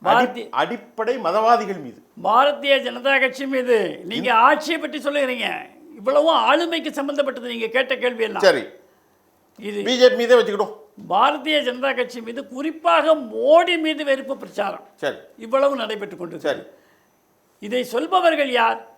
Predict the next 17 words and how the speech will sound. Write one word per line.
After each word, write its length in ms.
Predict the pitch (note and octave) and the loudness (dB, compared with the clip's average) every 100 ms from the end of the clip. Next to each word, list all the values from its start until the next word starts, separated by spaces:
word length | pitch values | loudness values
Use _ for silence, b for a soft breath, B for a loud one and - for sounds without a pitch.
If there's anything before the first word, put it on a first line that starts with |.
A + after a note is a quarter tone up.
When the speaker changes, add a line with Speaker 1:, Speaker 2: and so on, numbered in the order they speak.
| _ _ _ | _ _ _
Speaker 2:
அத்தனை 840 | - A#3+ - _ C#4 C#4 C4+ C4+ | -10 -10 -10 _ -2 0 -2 -2
எதிர்கட்சிகளும். 720 | G#3+ G#3 G#3+ G3 - D3 - - _ _ _ _ _ | -4 -6 -6 -8 -10 -16 -16 -20 _ _ _ _ _
Speaker 1:
இதுல 100 | D#3 | -6
உண்மை 300 | E3+ F3 G3 | -4 -4 -8
இல்லை. 200 | C#3+ A#2+ _ _ | -8 -14 _ _
Speaker 2:
இல்ல, 260 | C#4 D4 | -4 -2
உண்மை 460 | F#3 F#3+ C#4 F4 D#4 | -2 -8 -6 -2 -2
இருக்கிறதா 460 | C4+ C#4 C#4 C#4+ D#4 | -2 -2 0 2 0
நான் 200 | A#3+ C#4 | 0 -2
உங்களுக்கு 280 | C4+ A3+ | -4 -8
சொல்ல 200 | A3+ B3+ | -8 -4
வரேன். 240 | - E3 E3 | -4 -6 -10
நீங்களே 360 | F#3+ C4 C#4 | -10 -8 0
அதை 180 | D4+ A#3+ | 2 0
உங்க 360 | G#3+ G#3+ G#3 A#3 | -6 -10 -8 -6
கையில 40 | |
கொடுத்துட்றேன், 640 | C4+ B3+ G3 A3 C4 F#3 | -6 -6 -10 -16 -14 -14